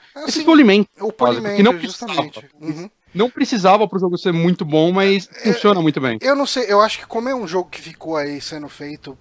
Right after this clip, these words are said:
Speaker 2: por, por um tempão, né? Tipo, ele ficou bastante tempo, né, no, no, no forno, assim, porque é um estúdio independente, então ele não é um estúdio que tem produção massiva, né, soltando o jogo direto. Ah, eu,
Speaker 1: Foram
Speaker 2: quando você vê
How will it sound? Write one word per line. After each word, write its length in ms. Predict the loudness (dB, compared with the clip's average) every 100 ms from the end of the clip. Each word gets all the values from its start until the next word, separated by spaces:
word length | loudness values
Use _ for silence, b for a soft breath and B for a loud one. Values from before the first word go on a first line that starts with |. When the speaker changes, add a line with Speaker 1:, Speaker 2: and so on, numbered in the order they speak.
| _
Speaker 2:
por, 380 | -16 -14 -14 -14 _
por 160 | -18 -18
um 80 | -14
tempão, 540 | -12 -12 -10 -10 -10
né? 320 | -10 -10 -12 -16 -20 -20 _ _
Tipo, 140 | -20 _ _ _
ele 120 | -18 -16
ficou 200 | -10 -6
bastante 420 | -6 -6 -12 -10
tempo, 280 | -10 -10 -12
né, 120 | -12
no, 180 | -12 -14
no, 120 | -14
no 120 | -14
forno, 440 | -14 -10 -8 -8 -12
assim, 220 | -16 -18
porque 280 | -16 -16 -16 B B B B B
é 80 | -6
um 60 | -4
estúdio 280 | -4 -4
independente, 540 | -2 -2 -4 -6 -8 -6
então 140 | -4
ele 160 | -4 -6
não 200 | -6 -6
é 60 |
um 40 | -6
estúdio 340 | -8 -10 -12
que 40 | -10
tem 100 | -8
produção 600 | -6 -6 -8 -6 -4 -6
massiva, 760 | -6 -6 -4 -6 -10 -14 -16
né, 260 | -14 -16 -16 -16
soltando 420 | -16 -14 -12 -12 -12
o 40 |
jogo 200 | -14 -14
direto. 380 | -12 -12 -12 -16 B B B B B
Ah, 260 | -6 -6 -6
eu, 160 | -8 -6
Speaker 1:
Foram 140 | 0
Speaker 2:
quando 200 | 2 2
você 300 | 2 0 -2
vê 400 | -2 -2 0 -2